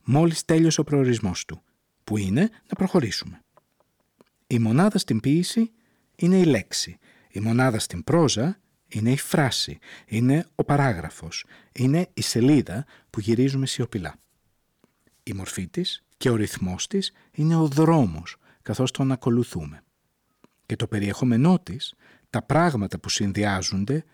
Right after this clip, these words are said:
καθώς τα βλέπουμε προχωρώντας. Γι' αυτό η πρόζα που πάει να χορέψει είναι άσκημη πρόζα. Δεν υπάρχει χειρότερο πράγμα στον κόσμο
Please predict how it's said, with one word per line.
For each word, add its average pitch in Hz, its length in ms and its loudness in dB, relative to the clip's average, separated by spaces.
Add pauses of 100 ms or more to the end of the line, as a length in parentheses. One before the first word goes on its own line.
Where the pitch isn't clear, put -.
καθώς - 260 -14
τα 185 120 -8
βλέπουμε 160 480 -4
προχωρώντας. 135 800 -6 (1300)
Γι' 110 160 -4
αυτό 214 460 0
η 113 120 -4
πρόζα 151 640 0 (200)
που 95 120 -10
πάει 113 140 0
να 110 100 2
χορέψει 110 640 -4 (300)
είναι 196 200 4
άσκημη - 500 0
πρόζα. 73 500 -12 (320)
Δεν 135 160 2
υπάρχει 147 400 -2
χειρότερο 156 560 2
πράγμα 139 320 0
στον 131 200 -2
κόσμο 147 380 2